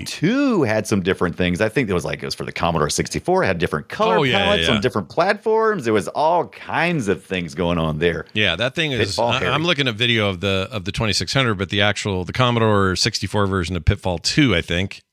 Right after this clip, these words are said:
Speaker 2: is, looks
Speaker 1: Mm-hmm.
Speaker 2: real nice. Looks good.
Speaker 1: It does. It looks, uh, you know, they had a little more room to wiggle. They had, uh, they actually had, uh, what didn't, at this point in time, did Commodore sixty-four have, like, a dedicated sound chip and stuff? Am I, I remember that
Speaker 2: Don't
Speaker 1: correctly, or am I totally
Speaker 2: remember.
Speaker 1: wrong? I can't remember.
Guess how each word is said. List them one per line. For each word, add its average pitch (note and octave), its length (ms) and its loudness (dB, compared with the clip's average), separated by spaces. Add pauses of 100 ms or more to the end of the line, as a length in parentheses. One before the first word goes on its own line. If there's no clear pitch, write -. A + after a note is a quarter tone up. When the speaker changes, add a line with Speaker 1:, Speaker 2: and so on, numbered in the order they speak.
(120)
Speaker 2:
is, F2 400 -2
looks A#2+ 180 0
Speaker 1:
Mm-hmm. - 80 -4
Speaker 2:
real A#2 160 2
nice. D3+ 400 -2
Looks A#2+ 220 -8
good. E3+ 340 0 (560)
Speaker 1:
It G#2+ 380 -2
does. G#2 560 2
It A2 200 4
looks, B2+ 360 0
uh, A2+ 280 2
you A#2+ 80 -2
know, B2 120 2
they C3 80 2
had D3 100 0
a D3+ 40 -4
little C3+ 140 2
more B2+ 240 2
room A2 340 2
to A2 140 -2
wiggle. A2 380 0 (320)
They G#2 140 0
had, G#2+ 220 2
uh, F#2 220 4
they F#2+ 60 4
actually A2 280 2
had, G2 180 2
uh, E2+ 160 2
what F#2+ 240 0
didn't, B2 340 -2 (320)
at F#2+ 120 2
this C3 160 2
point C#3 220 2
in A#2 40 -6
time, C3+ 220 4
did A2+ 160 2
Commodore B2 240 4
sixty-four A#2+ 400 0
have, A#2 100 2
like, F#2+ 160 4
a F2+ 100 6
dedicated G#2+ 600 2
sound B2 400 2
chip D#3+ 200 -2
and D#3 140 -6
stuff? F#2+ 300 0
Am F#2+ 160 2
I, F#2+ 60 6
I F2+ 180 0
remember G#2 260 4
that C3+ 220 2
Speaker 2:
Don't C#3 100 2
Speaker 1:
correctly, E3 180 0
or G2+ 60 4
am E2+ 140 2
I E2+ 100 4
totally A#2 300 4
Speaker 2:
remember. F#2 140 4
Speaker 1:
wrong? D2+ 100 2
I - 20 0
can't C3 200 2
remember. G2+ 340 2